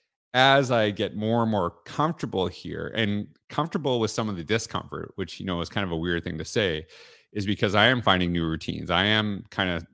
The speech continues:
putting myself out there, trying things that I wasn't necessarily trying. And I think that move, you know, having a fresh start, it helps me really think, "How do I redefine myself? How do I, you know, recreate and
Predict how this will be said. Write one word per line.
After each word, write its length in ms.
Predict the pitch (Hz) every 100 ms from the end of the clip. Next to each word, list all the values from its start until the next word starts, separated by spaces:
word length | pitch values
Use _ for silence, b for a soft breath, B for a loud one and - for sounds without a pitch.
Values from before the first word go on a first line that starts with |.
| _ _ _ _ _ _
putting 220 | - 117 107
myself 400 | 95 - 92 87
out 200 | 87 82
there, 200 | 78 78
trying 440 | - 98 98 92
things 400 | 90 90 87 80
that 320 | 76 - - -
I 40 |
wasn't 300 | 101 123 123
necessarily 460 | 113 110 98 107 92
trying. 460 | - 92 95 90 80
And 160 | 78
I 100 | 76
think 200 | 87 101
that 160 | 92 80
move, 360 | 87 98 98 90
you 60 |
know, 120 | 87
having 300 | 78 95 92
a 60 | 80
fresh 280 | - 85 -
start, 360 | - 92 82 - - _ _ _ 101
it 100 | 98
helps 280 | - 104 104
me 240 | 95 87 87
really 200 | 98 92
think, 220 | 104 90
"How 120 | -
do 80 | 143
I 60 | 139
redefine 640 | 90 95 95 92 - 80
myself? 440 | 80 80 - - -
How 100 | 104
do 140 | 113
I, 180 | 110 90 - B B B B _
you 80 | 110
know, 80 | 95
recreate 840 | 95 117 117 - 107 98 101 98
and 160 | 67